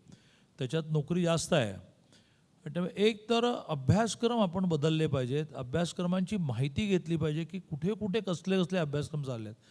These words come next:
आपल्याला माहितीच नसतं की कुठे काय चाललेलं आहे. दुसरा मुद्दा, आता मोठ्या प्रमाणावर स्वतः बिझनेसमन व्हायला पाहिजे. कशाला नोकरी पाहिजे? मी नोकरी देणारा होईन. मी एका गिरणी कामगाराचा मुलगा, माझ्या वडिलांना पहिल्या महिन्यात दहा रुपये पगार होता महिना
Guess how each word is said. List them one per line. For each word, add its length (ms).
आपल्याला 200
माहितीच 280
नसतं 300
की 60
कुठे 200
काय 140
चाललेलं 340
आहे. 100
दुसरा 420
मुद्दा, 400
आता 240
मोठ्या 400
प्रमाणावर 460
स्वतः 760
बिझनेसमन 560
व्हायला 280
पाहिजे. 360
कशाला 220
नोकरी 260
पाहिजे? 240
मी 80
नोकरी 280
देणारा 360
होईन. 340
मी 120
एका 160
गिरणी 280
कामगाराचा 460
मुलगा, 240
माझ्या 300
वडिलांना 580
पहिल्या 280
महिन्यात 260
दहा 260
रुपये 240
पगार 220
होता 200
महिना 340